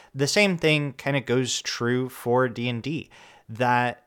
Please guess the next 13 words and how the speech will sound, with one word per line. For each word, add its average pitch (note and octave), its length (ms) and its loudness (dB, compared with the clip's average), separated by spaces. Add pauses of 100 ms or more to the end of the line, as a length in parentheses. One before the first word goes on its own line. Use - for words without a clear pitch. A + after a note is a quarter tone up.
(100)
a, B2 360 0
or B2 180 4
any D3 220 4
T - 180 -8
T G#2 140 -4
R G2 120 -2
P G#2 100 -6
G G2 120 -8
really, F#2 360 -4 (760)
building F#3+ 600 4
a B2 140 -4
custom E3+ 640 -2
campaign C3 800 -4